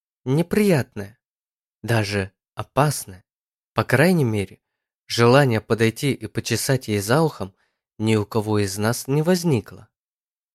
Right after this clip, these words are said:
«Она пялится на нас уже минут десять», сообщил я, «и за все это время ни разу не пошевелилась. Я даже не заметил, когда она появилась».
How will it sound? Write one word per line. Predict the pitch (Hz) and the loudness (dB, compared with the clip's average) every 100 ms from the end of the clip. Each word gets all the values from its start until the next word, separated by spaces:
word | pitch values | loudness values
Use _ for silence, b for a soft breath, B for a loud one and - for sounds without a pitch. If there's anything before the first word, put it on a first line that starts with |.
| _ | _
«Она | - 120 127 | -4 0 2
пялится | 117 - 135 190 170 - | 0 0 2 2 0 0
на | 110 110 | 0 2
нас | 117 180 - | 2 0 -2
уже | 104 107 | -4 -2
минут | 113 131 160 175 | 0 0 0 -2
десять», | 165 196 135 - - _ _ _ _ - | -2 0 0 -4 -14 _ _ _ _ -12
сообщил | - 110 107 - 113 | -2 0 0 -2 0
я, | 127 127 92 _ _ _ _ - | 2 0 -4 _ _ _ _ -4
«и | 117 | -2
за | 113 117 | 0 0
все | - - 151 | 0 -2 0
это | 131 110 | 0 -2
время | 98 113 175 131 - _ _ - | -2 0 0 -2 -8 _ _ -6
ни | 107 | 0
разу | 107 127 185 127 | 2 2 0 0
не | 104 101 | -4 -4
пошевелилась. | 110 - 120 143 170 165 104 - - _ _ _ _ - | -4 -2 -2 0 0 -2 -2 -8 -18 _ _ _ _ -4
Я | 110 | -2
даже | 113 117 113 110 | -2 0 0 2
не | 123 131 | 2 2
заметил, | 127 151 208 196 107 | 2 2 2 0 -2
когда | - 107 123 185 | -2 -2 2 2
она | 117 | 0
появилась». | 98 110 131 156 156 107 90 - | -2 -2 -2 0 -2 -2 -8 -18